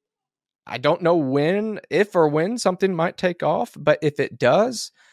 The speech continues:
am I going to stand behind it? Am I going to, I know I can't be perfect on everything, but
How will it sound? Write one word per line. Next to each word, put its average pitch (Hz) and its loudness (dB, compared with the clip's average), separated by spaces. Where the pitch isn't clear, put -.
am 180 2
I 175 4
going 156 0
to 139 -6
stand 127 -2
behind 113 -2
it? 185 -2
Am 131 -2
I 147 2
going 135 -4
to, 120 -6
I 113 -8
know 127 2
I 127 2
can't - -8
be 117 -4
perfect - -4
on 113 -2
everything, 180 -2
but 135 2